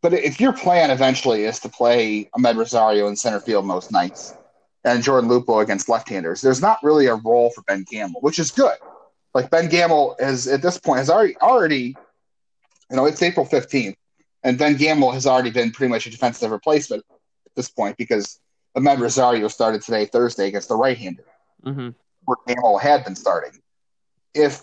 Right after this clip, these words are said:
Speaker 1: if that is Ben Gamble's role in this roster, that's not where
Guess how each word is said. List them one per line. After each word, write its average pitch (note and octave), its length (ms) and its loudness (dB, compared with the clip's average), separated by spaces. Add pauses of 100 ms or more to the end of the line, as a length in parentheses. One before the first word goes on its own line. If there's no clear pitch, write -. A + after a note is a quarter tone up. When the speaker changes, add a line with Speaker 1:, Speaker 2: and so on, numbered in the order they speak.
Speaker 1:
if C#3 280 -2
that G3 220 4
is D#3+ 160 -6
Ben E3 240 0
Gamble's C3+ 380 0
role B2+ 260 4
in C#3 80 0
this A#2 180 -6
roster, D#3 600 2 (800)
that's D#3 240 0
not F3 320 4
where B2+ 420 2